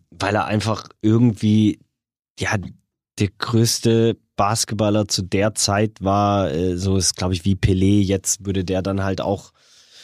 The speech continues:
äh, zerstört werden vom LeBron James und so, ähm, aber der, der auch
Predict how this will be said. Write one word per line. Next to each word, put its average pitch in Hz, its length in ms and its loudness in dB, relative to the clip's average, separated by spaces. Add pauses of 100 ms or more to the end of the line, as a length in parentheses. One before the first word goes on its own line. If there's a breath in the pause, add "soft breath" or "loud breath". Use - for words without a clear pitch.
(400 loud breath)
äh, 110 120 0
zerstört 113 560 2
werden 104 280 2
vom 104 220 0
LeBron 104 420 2
James 107 500 0
und 101 140 -2
so, 104 260 2 (100)
ähm, 101 480 0
aber 101 360 0 (960)
der, 101 440 0
der 98 300 -4
auch 107 260 -6